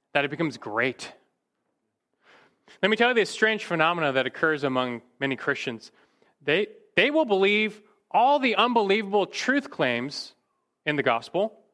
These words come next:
in the Bible. Is Jesus the divine Messiah? Is he God incarnate, virgin born? Did he die on the cross, rise from the dead, and ascend into heaven?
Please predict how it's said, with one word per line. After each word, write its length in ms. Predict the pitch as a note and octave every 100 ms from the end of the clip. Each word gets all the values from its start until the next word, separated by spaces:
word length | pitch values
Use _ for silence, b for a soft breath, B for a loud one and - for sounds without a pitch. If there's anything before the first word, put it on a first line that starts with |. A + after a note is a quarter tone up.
| _
in 60 | C#3
the 80 | A#2+
Bible. 420 | A2+ A2 D#3+ G#3+ - _ _ _ _ _ _ _ _ _ _ -
Is 180 | E3 -
Jesus 580 | G#3 B3 A#3 B3 A3
the 120 | - F3
divine 340 | D#3 E3+ E3+
Messiah? 420 | D3+ - C3+ A2 - b b b b b _ _ _ -
Is 140 | E3
he 100 | G#3+
God 400 | C3+ D#3+ G3 B3
incarnate, 600 | A#3+ - G3 G#3+ E3 D3+ - _ _ _
virgin 480 | C#3 A#2+ E3 E3+ D#3+
born? 280 | C3 C3 G2 - _ _ _ _ _ b b
Did 140 | A#3+ C4
he 80 |
die 220 | D#3+ E3 A3
on 60 |
the 80 | G#3+
cross, 540 | G3 E3+ E3+ - - - _ _ -
rise 240 | A#2 B2+
from 140 | C#3+
the 100 | B2
dead, 320 | A2+ A2 G#2+ G#2+ B2+
and 100 | C3+
ascend 400 | - - A#3 A#3+
into 140 | G#3
heaven? 300 | F3 D#3+